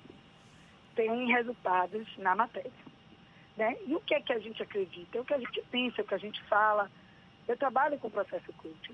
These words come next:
né? Eu trabalho com, com reprogramação cerebral, eu trabalho com novas, como é, técnicas pra que você acesse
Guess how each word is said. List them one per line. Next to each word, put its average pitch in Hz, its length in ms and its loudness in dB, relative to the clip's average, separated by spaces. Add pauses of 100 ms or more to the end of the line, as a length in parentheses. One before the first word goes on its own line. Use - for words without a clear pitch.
né? 202 140 -6 (520)
Eu 202 80 -4
trabalho 214 460 2
com, 190 380 -8 (200)
com 208 80 -2
reprogramação 196 680 -2
cerebral, 185 680 2 (300)
eu 185 100 -8
trabalho 196 680 2 (440)
com 196 680 2 (180)
novas, 226 540 2 (500)
como 240 140 -8
é, - 60 -8 (160)
técnicas 214 760 0 (460)
pra 220 140 2
que 220 140 -8
você 214 380 0
acesse 214 800 0